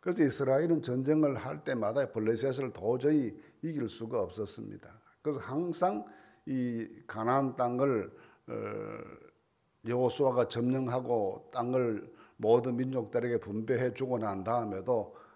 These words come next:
강력한 부족 국가들로 여러, 여러 도시들이 부족 국가 형태로 남아 있어서 다윗 때까지도 마치 옆구리에 가시가 되는 것처럼 이스라엘을 괴롭혔던 사람들이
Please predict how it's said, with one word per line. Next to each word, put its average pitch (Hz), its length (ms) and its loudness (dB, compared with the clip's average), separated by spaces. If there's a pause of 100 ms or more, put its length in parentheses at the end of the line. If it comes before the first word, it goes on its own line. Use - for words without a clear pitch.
(100)
강력한 160 680 -2
부족 147 320 -6
국가들로 117 1000 -2 (340)
여러, 123 600 6
여러 127 400 4
도시들이 131 580 -2
부족 - 260 -8
국가 - 220 -4
형태로 110 400 -4
남아 98 400 -2
있어서 98 640 -6 (280)
다윗 113 320 0
때까지도 98 800 -2 (240)
마치 101 600 -4 (280)
옆구리에 107 760 2
가시가 110 600 0
되는 101 260 -4
것처럼 95 600 -4 (300)
이스라엘을 101 520 -4
괴롭혔던 113 760 -4
사람들이 92 680 -6